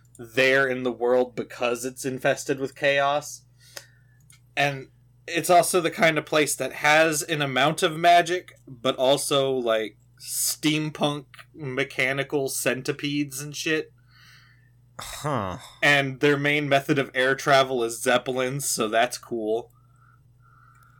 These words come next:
Speaker 2: Okay.
Speaker 1: Yeah.
Speaker 2: So,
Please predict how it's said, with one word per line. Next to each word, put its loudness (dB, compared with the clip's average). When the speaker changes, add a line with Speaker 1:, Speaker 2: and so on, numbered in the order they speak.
Speaker 2:
Okay. 2
Speaker 1:
Yeah. 4
Speaker 2:
So, 2